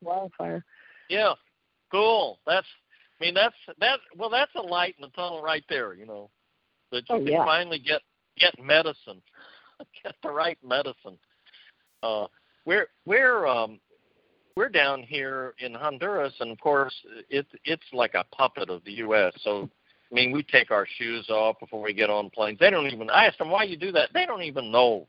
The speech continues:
Speaker 2: why they're, we're taking their shoes off. Anyway, they, they, uh, prohibit the growth of hemp. And hemp, if, if Central, if these countries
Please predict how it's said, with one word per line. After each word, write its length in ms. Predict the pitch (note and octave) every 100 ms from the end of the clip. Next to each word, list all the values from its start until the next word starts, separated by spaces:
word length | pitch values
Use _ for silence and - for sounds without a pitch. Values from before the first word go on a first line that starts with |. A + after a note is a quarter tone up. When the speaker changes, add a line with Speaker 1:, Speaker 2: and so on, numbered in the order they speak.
| -
Speaker 2:
why 160 | A#2 A#2
they're, 220 | A2 F#2+ _
we're 140 | B2 A#2+
taking 300 | C3 A2+ A2
their 120 | G2
shoes 240 | - A#2 G#2+
off. 180 | F2+ E2+ _ - - - - -
Anyway, 480 | E3 D3 B2+ B2 - _ _
they, 240 | C3+ D3 - _
they, 480 | D#3+ F3+ F#3 F#3 F3 -
uh, 60 | B2+ -
prohibit 580 | D3+ C#3 B2+ D#3+ D3 C#3 _ A#2+
the 80 |
growth 380 | G#2+ A2+ C3 B2+ A2+
of 100 | -
hemp. 280 | C#3+ F#3+ - _ _ - - -
And 300 | - C#3 B2 - _ _ _ _ _
hemp, 300 | F#3 A#3 B3 _ -
if, 140 | C#3 D3+ - _ _
if 200 | C3+ C3+ - _ _ _ _ _ _ -
Central, 420 | - B3+ - G3+ D#3+
if 140 | C#3+ -
these 160 | B3+ C#4 -
countries 540 | E3 D#3+ - G2+ F#2+